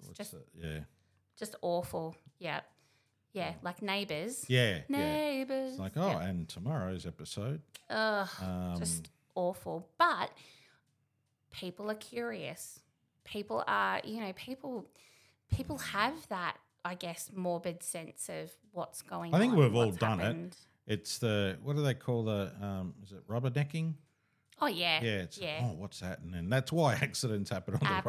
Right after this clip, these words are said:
Speaker 1: 'cause
Speaker 2: Absolutely.
Speaker 1: you're looking to the left or the right rather than looking at the
Speaker 2: Yes.
Speaker 1: front, um, of where you're driving.
Speaker 2: Yeah.
Speaker 1: Um, wow. Yeah. Look, I, I have probably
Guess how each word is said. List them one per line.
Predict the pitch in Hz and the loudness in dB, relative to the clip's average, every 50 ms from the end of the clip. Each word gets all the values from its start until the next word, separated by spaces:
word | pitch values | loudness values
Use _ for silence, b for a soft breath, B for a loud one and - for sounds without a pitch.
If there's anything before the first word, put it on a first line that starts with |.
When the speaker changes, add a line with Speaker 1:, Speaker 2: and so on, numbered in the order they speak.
| - 98 220 | 0 0 0
Speaker 1:
'cause | 214 | 2
Speaker 2:
Absolutely. | 190 165 127 160 156 - - - 165 160 185 185 - | 4 4 4 2 0 -2 -4 -6 -6 -6 -8 -8 -4
Speaker 1:
you're | - 104 120 | 0 2 2
looking | 131 120 - - 120 104 | 2 2 2 2 0 0
to | 87 - - | 0 -2 -2
the | 90 98 98 | -2 0 0
left | 98 107 101 - - - | 2 0 0 -2 -4 -6
or | 104 | -6
the | 87 87 85 | -4 -4 -4
right | 87 120 170 196 175 139 151 165 - | -2 0 0 2 2 2 0 -2 -4
rather | - 107 110 107 107 101 | -4 -2 0 0 0 0
than | 95 95 92 92 92 | -2 -2 -2 -2 -2
looking | 92 90 - - 92 92 87 82 82 262 269 | -4 -4 -4 -4 -4 -4 -4 -4 -4 -6 -6
at | 262 - - - - | -4 -4 -4 -2 -2
the | - | -2
Speaker 2:
Yes. | 262 262 262 | -2 -2 2
Speaker 1:
front, | - 131 113 87 - - - - b b b b b b b b b - | 4 4 4 4 2 -2 -8 -16 b b b b b b b b b -6
um, | 107 107 101 101 101 101 98 98 98 95 95 85 - | -2 0 2 2 4 2 2 2 0 0 -2 -4 -4
of | 90 92 87 | -4 -4 -2
where | 95 101 98 | 0 0 2
you're | 95 87 87 87 80 | 2 2 2 0 0
driving. | 76 98 95 95 101 98 80 82 78 78 76 - | 0 0 0 0 0 0 0 -2 -4 -4 -6 -6
Speaker 2:
Yeah. | 185 160 135 - - - - - _ _ | -8 -8 -8 -10 -12 -18 -20 -20 _ _
Speaker 1:
Um, | - 110 104 104 104 - 104 104 101 104 104 101 101 101 101 98 101 95 - _ _ _ _ _ _ _ _ _ _ _ _ _ _ _ _ _ _ _ _ _ _ _ _ _ | -2 0 2 2 4 4 4 2 2 2 2 2 2 0 0 0 -2 -4 -6 _ _ _ _ _ _ _ _ _ _ _ _ _ _ _ _ _ _ _ _ _ _ _ _ _
wow. | - 98 101 104 104 95 90 82 82 80 82 - _ | -2 0 2 2 4 4 2 2 0 -4 -8 -10 _
Yeah. | 110 104 101 95 90 85 82 - - | -2 0 2 2 2 0 -2 0 4
Look, | 139 139 131 139 - | 6 6 6 6 2
I, | - 113 131 135 147 143 135 123 - - | 0 2 4 6 6 6 6 4 2 0
I | 107 113 127 131 | 4 6 6 6
have | 117 98 101 98 95 92 82 87 - - _ _ _ _ _ | 6 6 4 2 0 0 -4 -6 -12 -20 _ _ _ _ _
probably | - 104 92 98 92 90 | -8 -6 -4 -4 -4 -4